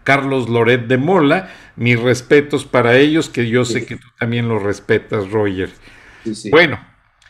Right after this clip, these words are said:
Speaker 1: resulta que el libro que escribió don Rafael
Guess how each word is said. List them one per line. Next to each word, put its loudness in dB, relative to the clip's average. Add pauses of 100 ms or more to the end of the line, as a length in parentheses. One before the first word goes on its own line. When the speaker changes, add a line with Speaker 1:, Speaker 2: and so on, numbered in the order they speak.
(260)
Speaker 1:
resulta 4
que 2
el 6
libro 0
que -2
escribió 0
don -2
Rafael 2